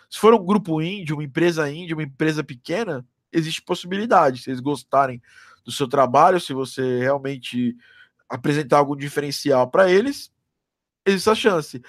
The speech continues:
Tem empresas que nascem de grupos indies, é o caso da Beat and Toast. A gente fazia jogos em Game Jams, a gente vai falar depois da Ludum Dare aqui, e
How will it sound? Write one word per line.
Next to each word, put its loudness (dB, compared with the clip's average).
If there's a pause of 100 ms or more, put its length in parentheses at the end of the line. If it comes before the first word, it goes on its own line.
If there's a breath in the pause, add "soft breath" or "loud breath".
(200 loud breath)
Tem -2
empresas 6
que -12
nascem 0
de -10
grupos -6
indies, -8
é 2
o -2
caso 2
da 0
Beat -6
and -10
Toast. -6 (480 soft breath)
A -10
gente -6
fazia 2
jogos 2
em -10
Game -6
Jams, 0
a -8
gente -12
vai -6
falar 0
depois -4
da -2
Ludum -6
Dare 4
aqui, -8 (600 soft breath)
e -4